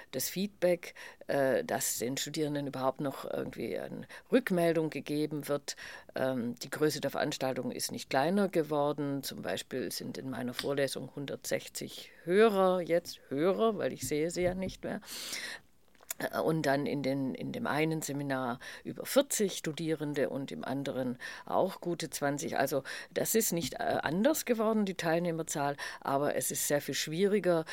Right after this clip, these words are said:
die, die Studierenden, wie kann man sagen, äh, so ein, so ein Akt der Auseinandersetzung und der Pa-, Partizipation, äh, zu erreichen, äh, und nicht nur quasi das stumme Hören oder Konsumieren von, äh,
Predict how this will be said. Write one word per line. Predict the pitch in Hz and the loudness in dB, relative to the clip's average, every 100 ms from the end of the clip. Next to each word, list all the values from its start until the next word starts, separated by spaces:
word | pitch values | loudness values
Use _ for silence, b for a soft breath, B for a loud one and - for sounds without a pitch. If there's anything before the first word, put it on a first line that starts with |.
| B B | B B
die, | - 131 - - 107 | -6 -2 0 0 0
die | 165 | -2
Studierenden, | 151 151 160 156 147 143 139 139 - | -4 -4 -2 -2 -2 0 0 -2 -4
wie | |
kann | - 156 | -4 -2
man | |
sagen, | 147 139 147 143 | 0 0 2 -2
äh, | 85 - - - B | -2 -4 -4 -6 B
so | - - | -4 -2
ein, | 139 - | -2 -4
so | - 143 | -4 -4
ein | |
Akt | - - | -6 -2
der | - - | 2 4
Auseinandersetzung | 156 147 160 202 - 156 - 127 | 2 2 2 2 2 2 0 -4
und | - 139 | -2 -2
der | 117 | -2
Pa-, | - 131 - - | -4 2 2 2
Partizipation, | - - 156 147 - 117 - 160 196 190 | -6 -4 -4 -6 -4 -2 4 4 4 0
äh, | 92 | -4
zu | - - | -4 -2
erreichen, | 120 135 139 160 214 208 B B B - | -2 2 4 4 0 -6 B B B -4
äh, | - 143 143 156 | 0 2 0 -2
und | - 165 | 0 0
nicht | 165 - | 0 0
nur | 160 143 143 | 0 2 0
quasi | - 127 143 151 143 131 B B | 2 2 2 0 -2 -4 B B
das | 147 - | 0 2
stumme | - 170 156 147 143 | 2 2 2 0 0
Hören | 156 165 160 147 | 4 4 4 2
oder | 151 | 0
Konsumieren | - 147 147 - 151 165 165 147 | -2 -4 -4 -4 -2 0 0 0
von, | 135 131 123 104 | 0 0 0 0
äh, | - 110 | -2 -4